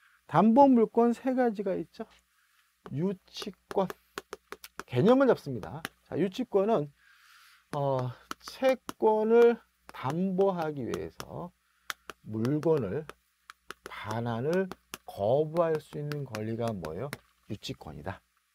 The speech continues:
다시 말하면 채권을 이유로 목적 물건을 반환 못하겠다, 거부할 수 있는 권리가 뭐죠? 유치권이고요. 유치권도 담보 물권인데 유치권의 객체는 뭐예요? 물건인 거죠.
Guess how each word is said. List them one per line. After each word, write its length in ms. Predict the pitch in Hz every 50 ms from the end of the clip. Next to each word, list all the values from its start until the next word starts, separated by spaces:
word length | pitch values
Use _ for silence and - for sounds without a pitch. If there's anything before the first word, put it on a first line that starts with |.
| _ _ _ _ _ _ _ - - -
다시 220 | - 104 101 92 101
말하면 520 | 95 90 85 82 80 101 151 190 202 196 - - - - _ _ _ _ _
채권을 680 | - - - 262 233 - - 233 240 240 226 214 175 147
이유로 420 | 147 143 156 160 156 113 101 - _ _ _ _ _ _
목적 640 | - 139 135 170 - - _ _ - - 202 196
물건을 720 | 190 147 113 110 127 147 156 147 - 160 139 117 104 110 - _ _ _ _ _ _ _ _ -
반환 400 | - - 156 190 226 247 240 220
못하겠다, 880 | 190 175 - - 190 175 151 139 127 - _ - 160 135 117 - - _
거부할 560 | - - 120 127 165 175 165 202 208 208 202
수 120 | 196 - 190
있는 220 | 190 190 190 175
권리가 380 | 165 156 147 151 147 156 160 151
뭐죠? 360 | 127 104 101 98 - 165 156 _ _ _ _ -
유치권이고요. 880 | 120 120 - - 151 - - 123 110 98 90 78 - 98 131 175 170 - _ _ - - - - _ -
유치권도 580 | 151 185 190 - 277 - - 254 254 254 277
담보 460 | 247 - 135 120 165 180 190 240 254
물권인데 800 | 240 214 190 185 185 - 190 180 151 139 127 135 143 170 160 143 127
유치권의 560 | 165 190 185 - - 262 - - 254 240 233
객체는 560 | 190 185 170 175 - - 190 190 190 185 175 139
뭐예요? 300 | 117 107 104 123 156 156 - _ _ _ _ _ _ _
물건인 680 | 117 107 104 120 170 180 - 180 156 127 107 95 95
거죠. 320 | 95 76 69 - 82 80